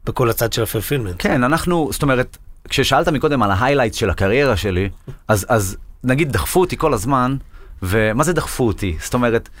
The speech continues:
Speaker 2: זה כולם עבדו יחד, שוב פעם אני אגיד את זה, זה, זה מין החברה היחידה שבעצם תמיד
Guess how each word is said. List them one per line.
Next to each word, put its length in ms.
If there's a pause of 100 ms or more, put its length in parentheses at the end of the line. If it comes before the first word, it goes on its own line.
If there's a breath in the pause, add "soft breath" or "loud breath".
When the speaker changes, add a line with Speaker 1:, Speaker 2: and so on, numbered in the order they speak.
(240 loud breath)
Speaker 2:
זה 100
כולם 240
עבדו 180
יחד, 280
שוב 140
פעם 180
אני 120
אגיד 160
את 100
זה, 140
זה, 200 (300 loud breath)
זה 120
מין 300
החברה 320
היחידה 400
שבעצם 600 (380 soft breath)
תמיד 380